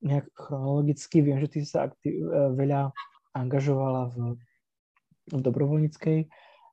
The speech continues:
a, činnosti. Môžeš nám niečo povedať o týchto aktivitách? Možno, čo ťa k tomu vedie? Aké sú, aké sú tie konkrétne témy, ktorým sa venuješ? Čo ťa k tomu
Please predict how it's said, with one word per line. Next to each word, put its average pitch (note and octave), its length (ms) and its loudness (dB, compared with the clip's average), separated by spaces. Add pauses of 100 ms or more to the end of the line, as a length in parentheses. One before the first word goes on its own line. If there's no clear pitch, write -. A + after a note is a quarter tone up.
(160)
a, D3+ 240 2
činnosti. D3 560 2
Môžeš C3+ 320 -2
nám C3+ 240 -6
niečo D3 320 -2 (320)
povedať D#3+ 320 2
o D#3 80 -6
týchto - 240 -10
aktivitách? E3 640 -2
Možno, C#3 240 -2 (480)
čo - 160 0
ťa C#3+ 80 2
k - 80 -18
tomu D3 320 4 (160)
vedie? D3 400 6
Aké - 240 -4
sú, - 160 -20
aké F3 160 0
sú F#3 80 2
tie - 80 -10
konkrétne D3 480 0 (260)
témy, C#3 300 2
ktorým D3 240 0
sa C#3 160 -2
venuješ? C3+ 500 -4
Čo C#3 80 -10
ťa C#3 80 -14
k - 80 -20
tomu C3+ 160 -6